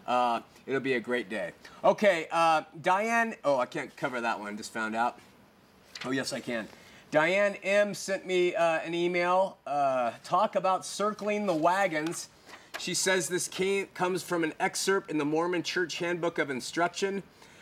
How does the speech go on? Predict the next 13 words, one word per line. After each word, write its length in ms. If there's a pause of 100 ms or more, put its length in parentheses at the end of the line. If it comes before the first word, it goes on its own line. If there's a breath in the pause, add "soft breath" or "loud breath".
(160 loud breath)
"Members 400
whose 220
close 440
relatives 600
belong 440
to 180
apostate 680
groups" 500
is 200
the 100
title. 460 (680 loud breath)
It 180
says, 580